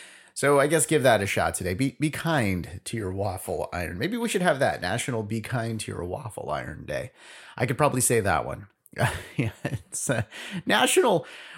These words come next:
Almond Butter Crunch Day as well, which is a toffee covered in chocolate. You know, I never thought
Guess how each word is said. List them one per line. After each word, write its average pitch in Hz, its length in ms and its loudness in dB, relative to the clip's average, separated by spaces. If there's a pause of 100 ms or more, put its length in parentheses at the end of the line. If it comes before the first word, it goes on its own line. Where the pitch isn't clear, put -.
(120)
Almond 175 500 6
Butter 117 420 6
Crunch 90 600 -2
Day 87 380 2
as 92 220 -4
well, 85 300 -2
which 98 200 -4
is 123 160 -2
a 117 160 4
toffee 120 580 2
covered 107 400 2
in 87 120 -2
chocolate. - 440 -4
You 214 100 -2
know, 247 180 4 (640)
I 254 120 6
never 302 340 4
thought 87 480 4